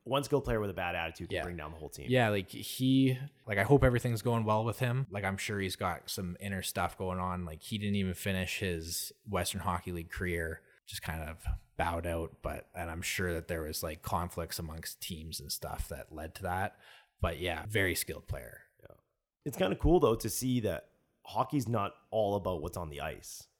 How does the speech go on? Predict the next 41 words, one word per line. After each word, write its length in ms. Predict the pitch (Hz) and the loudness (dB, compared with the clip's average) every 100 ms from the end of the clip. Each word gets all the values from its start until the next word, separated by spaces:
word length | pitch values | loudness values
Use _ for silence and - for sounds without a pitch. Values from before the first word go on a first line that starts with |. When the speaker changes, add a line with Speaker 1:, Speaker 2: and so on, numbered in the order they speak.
| _ _ - | _ _ -2
Speaker 2:
Yeah, 300 | 123 107 92 | 4 4 4
it's, 280 | 95 - | 0 0
uh, 480 | 120 92 95 85 78 - _ _ - | 0 0 0 0 -4 -10 _ _ -4
like, 220 | 90 113 | -2 0
it's 220 | 110 113 | -2 0
like 100 | 104 | 0
the 120 | - | 0
iceberg 440 | 87 90 - 107 113 | -2 -2 0 0 0
or 80 | |
whatever, 340 | 110 110 107 113 | 0 2 2 0
like, 180 | 87 - | -2 -2
ten 180 | 95 | -2
percent 480 | 87 - - 87 87 | -2 -2 0 -2 -2
of 80 | 90 | -2
what 160 | 87 73 | -4 -4
you 80 | |
see, 460 | 87 - 87 82 85 | -4 -2 -2 -6 -6
but 80 | 87 | -6
then 140 | 87 85 | -4 -2
the 60 | |
other 180 | 85 82 | -2 -2
ninety 260 | 85 80 80 | -4 -4 -6
percent 540 | - - 78 76 - | -4 -2 -4 -8 -8
is 480 | 73 76 - - - _ _ _ - | -8 -6 -6 -6 -10 _ _ _ -12
what 160 | 80 73 | -10 -8
you 80 | |
don't 240 | 71 73 - | -10 -6 -6
see 260 | 71 71 - | -6 -8 -14
kind 120 | 76 | -14
of 60 | 78 | -12
thing. 280 | 73 78 67 | -12 -12 -10
Speaker 1:
Yeah. 400 | 76 98 - - _ - - | -6 -4 -4 -10 _ -16 -2
You 180 | 135 180 | 2 4
see 300 | - 123 101 | 2 2 0
way 220 | 85 76 | 0 -4
more 320 | 73 55 52 | -6 -8 -8
though. 300 | 53 50 - _ - | -8 -10 -10 _ -2
Speaker 2:
Yeah. 300 | 117 80 - - - | 2 2 0 -10 -8
Speaker 1:
What 420 | 123 123 156 - | 4 10 10 8
should 320 | - 131 135 | 4 6 6
a 220 | 90 71 | 4 -2